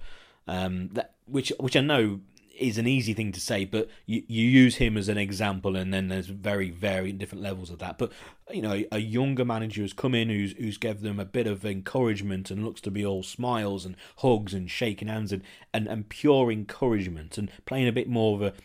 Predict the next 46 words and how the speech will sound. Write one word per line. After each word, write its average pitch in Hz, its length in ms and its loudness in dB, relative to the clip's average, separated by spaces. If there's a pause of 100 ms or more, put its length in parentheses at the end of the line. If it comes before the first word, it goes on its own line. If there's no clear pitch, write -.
(160)
an 107 80 -4
attacking 104 560 -4
brand 104 300 0
of 95 100 -4
football. 80 640 -4 (640)
That's 110 640 -2
what 110 260 -2 (300)
Southampton 110 640 -4
needed, 107 360 -2
and 101 160 -4
that's 113 160 -8
what 113 100 -6
they've 104 200 -4
got. - 340 2
I 98 40 -6
think 107 160 -10
there'll 95 120 -8
be 98 60 -4
a 98 40 -2
lot 113 200 -2
of 107 60 0
Leicester 110 240 -6
fans 101 220 -4
looking 113 260 0
and 95 60 -2
going, 92 220 0 (920)
"Sort 107 180 -2
of 95 60 -4
person 107 360 0
we 123 120 0
want, 92 260 -2
that. 113 200 -6 (280)
That's - 260 -8 (200)
just - 240 -4 (120)
the 117 80 -4
person 110 420 -2
we 101 140 0
want." 90 280 -8 (520)
Now, 90 160 -6
will 135 240 6
that 156 140 2
happen? 143 360 0 (840)
I 170 100 2
think 87 240 -6
it - 80 -8
will, 123 260 0